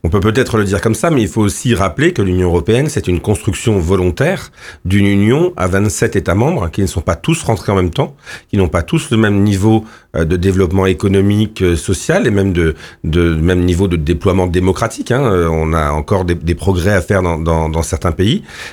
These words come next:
Euh, certains pays viennent de pa-, traverser des périodes un peu compliquées. C'est le cas de la Pologne, qui retrouve désormais sa place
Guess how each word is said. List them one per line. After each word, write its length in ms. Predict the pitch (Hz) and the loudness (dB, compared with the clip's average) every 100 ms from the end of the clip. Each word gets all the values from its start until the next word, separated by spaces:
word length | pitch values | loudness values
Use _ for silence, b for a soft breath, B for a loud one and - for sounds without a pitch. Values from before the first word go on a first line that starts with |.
| - | -8
Euh, 360 | 85 87 82 80 | -2 2 2 0
certains 300 | - 78 87 | -2 -2 -2
pays 280 | 80 98 101 | 0 0 0
viennent 260 | 82 82 | 0 0
de 160 | 78 80 | 0 0
pa-, 200 | 76 85 | -2 -6
traverser 460 | - 87 90 - 95 | -2 -2 -2 -2 -2
des 120 | 85 | 0
périodes 280 | 85 85 82 | 2 2 0
un 60 | |
peu 140 | 80 78 | -2 -4
compliquées. 340 | 85 98 - | -4 -2 -2
C'est 140 | 190 | -2
le 40 | 85 | 0
cas 100 | 87 | 0
de 40 | |
la 80 | 80 | 0
Pologne, 300 | 78 127 175 | 0 0 0
qui 160 | - 78 | -2 -4
retrouve 320 | 80 - 85 | -4 -4 -2
désormais 480 | 82 85 80 90 82 | 0 2 2 0 0
sa 160 | 82 | -2
place 280 | 98 87 | -2 -2